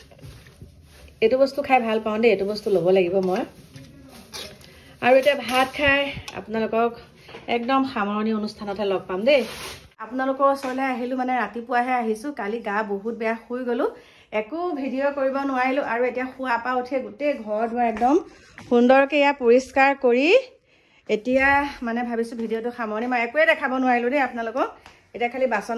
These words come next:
বৰ্তন এয়া বায়ে চাফা তাফা কৰিহে আছে, এইবিলাক চব পানী বটল ভৰালোঁ, এয়া পাকঘৰ চাকঘৰ চাফা কৰি এইবিলাক দেখিছে,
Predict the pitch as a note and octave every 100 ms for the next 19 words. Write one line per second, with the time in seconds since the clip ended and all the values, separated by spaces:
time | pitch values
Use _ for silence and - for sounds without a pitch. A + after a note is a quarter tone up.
0 | A#3 A3+ A#3 A#3 A3 G#3+ F#3+ A#3 A3+ -
1 | - G3+ G#3 G#3+ - A3 A3 G#3 A3+ A3
2 | A3 A3 - - - - G#3+ A3+ A3+ A#3
3 | A3+ G#3+ G#3 G#3+ A3+ A3+ A3 G#3+ B3+ B3
4 | A3 G#3+ F#3 G#3 G#3+ G3 G#3+ G#3+ G3 G3+
5 | G#3+ A#3 G#3+ G3+ A#3